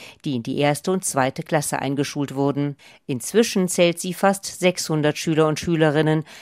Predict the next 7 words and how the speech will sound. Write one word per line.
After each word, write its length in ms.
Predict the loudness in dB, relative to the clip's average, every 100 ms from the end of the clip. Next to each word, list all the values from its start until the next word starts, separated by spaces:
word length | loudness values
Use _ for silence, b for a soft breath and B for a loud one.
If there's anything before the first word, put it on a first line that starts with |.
| B B
etwa 340 | 0 2 0
zwanzig 440 | 2 0 0 -4 -2
Prozent 360 | -2 0 0
davon 420 | 0 0 2 0 -2
Nichtjuden 640 | -4 -4 -4 -6 -6 -4 -2
und 200 | -4 -2
Nichtjüdinnen. 760 | -4 -4 -6 -4 -2 -2 -4